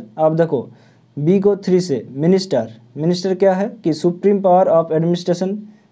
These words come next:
right? और patenta ये क्या है? ये जज है, right? और जो जुवराज है वो क्या है?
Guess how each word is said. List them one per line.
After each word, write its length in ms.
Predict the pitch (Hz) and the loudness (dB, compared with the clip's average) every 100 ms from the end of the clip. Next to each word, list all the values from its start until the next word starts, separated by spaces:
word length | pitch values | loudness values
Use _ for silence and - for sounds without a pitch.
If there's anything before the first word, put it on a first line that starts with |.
| - | 0
right? 320 | 160 196 - - _ _ _ _ 156 | 2 2 -4 -20 _ _ _ _ 2
और 360 | 156 156 - - _ _ | 4 4 0 -18 _ _
patenta 540 | 160 160 190 185 143 - | 0 2 2 2 2 0
ये 240 | - 165 180 | 0 2 2
क्या 200 | 185 185 | 2 2
है? 240 | 175 208 220 - _ _ _ _ _ | 2 -2 -4 -14 _ _ _ _ _
ये 260 | 165 170 156 | 0 2 4
जज 300 | 151 165 175 | 4 2 2
है, 160 | 185 208 214 - | 0 -2 -4 0
right? 280 | 175 147 - | 2 2 2
और 220 | 156 170 | 2 2
जो 200 | 160 170 | 2 0
जुवराज 520 | 151 156 170 190 180 | 2 4 4 4 2
है 220 | 160 151 - - _ - | 0 -2 -4 -18 _ -2
वो 140 | 165 170 | 0 2
क्या 160 | 180 | 2
है? 140 | 180 | 0